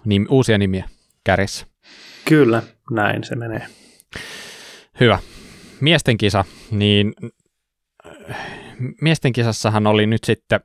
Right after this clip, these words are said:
Speaker 1: silleen, että saatiin taas vähän uusia nimiä mukaan kisaan, ketkä ei siellä Brasiliassa ollut. Et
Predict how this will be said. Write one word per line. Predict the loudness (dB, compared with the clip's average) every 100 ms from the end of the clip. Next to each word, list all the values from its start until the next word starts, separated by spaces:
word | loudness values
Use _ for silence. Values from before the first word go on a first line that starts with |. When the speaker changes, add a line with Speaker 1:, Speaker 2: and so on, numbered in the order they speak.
| _ _ _ -20 -14
Speaker 1:
silleen, | -4 -2 -2 -2
että | -2
saatiin | -2 0
taas | 0 0 0
vähän | -2 0
uusia | 0 0 0
nimiä | 0 0 0
mukaan | -2 0 -2 0
kisaan, | -2 0 -2
ketkä | -6 -4
ei | -4
siellä | -2 -2
Brasiliassa | 0 0 -2 -8 -6 -2
ollut. | 0 0 -4 -6 -16 -20 -20 _
Et | -6 -6